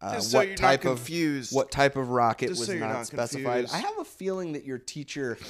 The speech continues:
Speaker 1: probably instructed you to label what those were so that they didn't take you out of class and have, like, a
Speaker 2: I'm just
Speaker 1: conversation about what kind of your home life you had.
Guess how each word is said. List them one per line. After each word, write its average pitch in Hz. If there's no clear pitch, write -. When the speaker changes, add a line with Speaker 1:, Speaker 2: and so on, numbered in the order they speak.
Speaker 1:
probably 120
instructed 110
you 107
to 110
label 104
what 104
those 104
were 107
so -
that 107
they 110
didn't 101
take 107
you 104
out 98
of -
class 95
and 92
have, 95
like, 92
a -
Speaker 2:
I'm -
just 98
Speaker 1:
conversation 107
about 98
what 101
kind 101
of 98
your 101
home 107
life 95
you 110
had. 101